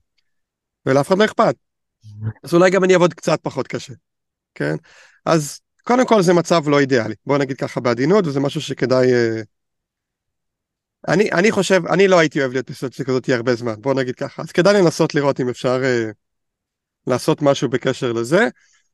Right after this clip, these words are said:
אז קודם כל אמרנו, סיטואציה לא משהו, אה, זה חשוב להבין, ולדעתי כדאי, כדאי לנסות לעבוד על זה. אז מה אפשר לעשות? אה, אז קודם כל חשוב לי להגיד ככה, אנחנו לא,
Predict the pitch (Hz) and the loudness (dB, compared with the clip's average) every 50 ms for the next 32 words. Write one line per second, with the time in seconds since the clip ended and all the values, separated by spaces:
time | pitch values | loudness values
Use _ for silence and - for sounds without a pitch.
0 | _ _ _ - 156 151 - - 214 208 185 - 190 180 175 170 180 190 196 208 | _ _ _ -6 -6 -4 -2 0 0 0 2 2 2 2 4 2 0 0 0 0
1 | 208 214 202 - 175 - 160 147 151 - - 147 131 143 147 143 139 147 160 - | -2 -2 -4 -6 -6 -4 -4 -4 -4 -4 -4 -6 -4 -4 -4 -4 -4 -4 -4 -4
2 | - 202 208 220 226 233 226 190 _ _ _ _ - - - 147 143 143 - - | -4 -4 -4 -4 -4 -6 -8 -10 _ _ _ _ -10 -8 -4 -2 -2 0 0 0
3 | - - - 143 143 143 143 143 139 139 139 139 135 - _ - 147 139 156 160 | 0 0 -2 -2 -2 -2 -4 -4 -6 -6 -8 -10 -12 -16 _ -14 -6 -2 -2 -2
4 | - 160 - - 139 131 139 139 156 - - 220 180 165 165 175 170 196 - 185 | -2 -2 -4 -2 -2 0 0 0 0 0 2 2 4 4 4 2 2 0 0 0
5 | 160 151 151 147 143 143 139 139 - _ - 156 156 160 156 147 139 - 151 - | 2 4 4 4 4 4 0 -2 -4 _ 0 2 2 2 2 0 -2 -4 -6 -6
6 | - 135 127 117 127 120 120 123 120 113 123 143 185 226 220 - _ _ _ _ | -4 -4 -4 -2 -2 -2 -2 -2 -2 -2 -2 -2 -2 -2 -4 -8 _ _ _ _
7 | _ _ _ _ - 139 120 160 - 175 - - 156 131 120 - - 160 165 196 | _ _ _ _ -10 -4 0 2 2 2 2 0 0 0 0 -2 0 0 2 2
8 | 220 - - _ _ _ _ _ _ _ _ _ - 156 160 160 160 160 160 160 | 0 -2 -4 _ _ _ _ _ _ _ _ _ -6 -2 -2 0 0 0 -2 -2
9 | 160 160 156 139 _ _ _ _ _ - 170 - - 254 254 - 226 214 - 170 | -4 -4 -6 -10 _ _ _ _ _ -8 -4 -2 -2 -2 0 0 -2 -2 -2 -4
10 | - 196 196 185 180 170 165 - - 139 123 - 135 131 135 139 135 - - 151 | -2 0 2 2 2 0 -2 -2 -4 -4 -4 -4 -4 -2 -2 -2 -4 -4 -2 -2
11 | 151 156 170 175 180 180 175 175 175 180 | 2 4 4 4 6 4 4 4 2 0